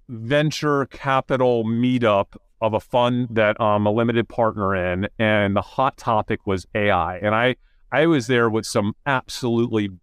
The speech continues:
brilliant people. Um, this one guy invited me out to his ranch in Big Sur on the ocean, where he basically, he's an ex-V C guy. He,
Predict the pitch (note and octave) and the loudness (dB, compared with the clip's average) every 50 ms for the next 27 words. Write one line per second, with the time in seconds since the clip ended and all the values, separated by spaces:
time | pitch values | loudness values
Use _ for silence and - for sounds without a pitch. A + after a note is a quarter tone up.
0 | _ - B2+ B2+ B2 C3+ D3 D#3+ E3 D#3 D3+ C#3+ C3+ B2 A2 - - A#2+ A2 - | _ -4 -2 -2 0 2 2 2 2 2 2 2 0 0 -2 -2 -2 -2 -2 0
1 | - G2 F2+ F2+ F2 _ _ _ _ _ _ _ - - A2+ A2+ A2+ A2 A2 A2 | 0 -2 -2 -2 -4 _ _ _ _ _ _ _ -6 -2 0 2 2 2 2 2
2 | A2+ A2 A#2+ - - A#2 A#2+ C3+ B2+ - - C3+ C#3 D3 D#3 D#3 D3 C#3+ C3 B2+ | 0 -4 -6 -8 -10 -4 -2 -2 -2 -2 -4 -2 0 0 0 2 2 2 2 2
3 | B2 B2 B2 A#2 A#2 G#2+ A2+ A#2 B2 A#2+ A#2 A#2 A#2 A2+ A2+ A2 G#2 G#2+ G#2 - | 2 2 2 0 2 2 2 2 2 2 0 0 2 2 2 2 2 0 0 -2
4 | - G#2 G#2 A2 G2+ G2 F#2+ G2+ - - _ - - F#2+ G#2+ A#2 A#2+ B2 A#2+ B2 | -4 -4 -2 -2 -2 -2 -6 -8 -12 -14 _ -16 -10 -4 -2 0 0 2 0 0
5 | A#2 - - G#2 G2 F2+ - A#2+ A#2+ A2+ - - - B2 A2 A2+ A2+ A2+ G#2 G#2 | -2 -2 -4 -4 -4 0 0 0 0 0 -4 -8 -2 0 2 2 4 2 2 2
6 | G#2 G#2+ - G#2+ G#2+ A2+ A2+ - - C3+ B2+ B2 A#2+ G#2+ A2 G#2+ G#2 G2+ - - | 0 -2 -2 0 0 0 0 0 -2 -2 0 0 0 0 0 2 0 0 -2 -6
7 | - _ _ - _ - - - C#3 A#2+ - B2+ C3 C3+ B2+ - D3 B2+ - C3 | -20 _ _ -20 _ -14 -6 -4 -4 -2 0 0 0 0 0 -2 -4 -4 -2 0
8 | B2 A#2 A#2 A#2+ A#2 C3 C3 B2 - - - - A#2+ A#2 - - - A#2+ A#2 G#2+ | 0 0 2 0 0 0 0 -2 -2 -4 -4 0 0 0 0 -2 -2 0 0 2
9 | A2+ A2 A2 A2 G#2+ A2 G#2+ _ _ _ _ _ _ _ _ - F3 F3 | 2 2 2 2 0 0 -2 _ _ _ _ _ _ _ _ -6 -6 -6